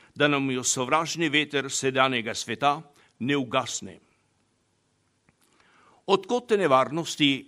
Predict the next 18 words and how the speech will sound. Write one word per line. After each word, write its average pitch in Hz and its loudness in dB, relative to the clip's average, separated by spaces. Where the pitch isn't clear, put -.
se - -4
sprašuje 151 -2
škof 151 -4
in 156 4
omenja 156 0
zapeljive 160 0
bukve, 156 -4
posvetne 160 0
časopise, 147 -4
posebno 170 2
v 139 0
nemškem 165 -2
jeziku 151 -4
pisane, 107 -8
in 151 2
slabo 170 0
zadržanje 139 0
kristjanov. 110 -6